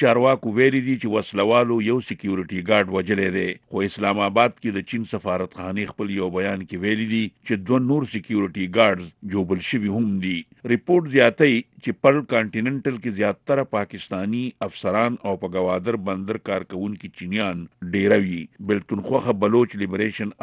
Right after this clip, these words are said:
آرمي خپل بیان کې ویلي دي چې د دوی څلورو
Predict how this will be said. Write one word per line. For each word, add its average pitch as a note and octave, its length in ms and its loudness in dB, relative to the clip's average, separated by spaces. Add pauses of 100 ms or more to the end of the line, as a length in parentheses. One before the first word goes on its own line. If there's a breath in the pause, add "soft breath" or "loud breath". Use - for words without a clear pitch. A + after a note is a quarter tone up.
آرمي A2 320 -2
خپل F#2 260 -6
بیان G2 300 -4
کې G2 160 -8
ویلي A#2 320 0
دي A2+ 80 0 (200)
چې A2+ 200 -2
د G#2+ 160 0
دوی C#3 180 2 (300)
څلورو C3+ 420 2